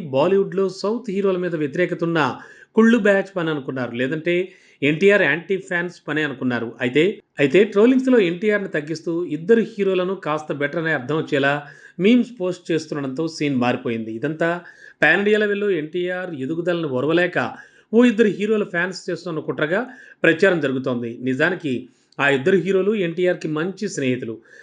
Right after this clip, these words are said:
అంత మాత్రానికే ఫ్యాన్స్ కూడా ఫ్రెండ్స్ అవ్వాలని లేదు కదా. అదే జరుగుతోందా? లేదంటే ఫ్యాన్స్ రూపంలో ఆ ఇద్దరు హీరోల మధ్య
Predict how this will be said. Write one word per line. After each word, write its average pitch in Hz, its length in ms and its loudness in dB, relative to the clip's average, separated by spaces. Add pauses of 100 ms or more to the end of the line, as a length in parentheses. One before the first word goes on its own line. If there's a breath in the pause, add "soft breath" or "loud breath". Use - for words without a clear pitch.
(100)
అంత 127 180 0
మాత్రానికే 220 540 2
ఫ్యాన్స్ 180 380 -2
కూడా 190 220 -4
ఫ్రెండ్స్ 160 320 -6
అవ్వాలని 165 340 -2
లేదు 135 200 -2
కదా. 151 220 -2 (400 soft breath)
అదే 120 200 2
జరుగుతోందా? 180 520 -2 (400 soft breath)
లేదంటే 226 340 4
ఫ్యాన్స్ 175 360 -2
రూపంలో 190 340 -4
ఆ 185 100 -4
ఇద్దరు 165 300 -2
హీరోల 170 320 -2
మధ్య 156 280 -2